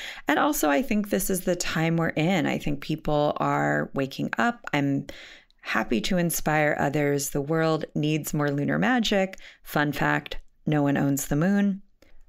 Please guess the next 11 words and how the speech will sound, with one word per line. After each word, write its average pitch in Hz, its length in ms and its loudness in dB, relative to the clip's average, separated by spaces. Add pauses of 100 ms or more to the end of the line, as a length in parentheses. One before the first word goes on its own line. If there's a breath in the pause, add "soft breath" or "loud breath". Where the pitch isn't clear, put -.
(140 soft breath)
We 175 140 0
need 160 320 0
more 156 320 0
and 160 180 0
more 151 260 0
folks - 600 -2 (440 loud breath)
talking 190 640 0
about 143 720 0
and 143 220 -2
sharing 285 420 0
about 143 500 0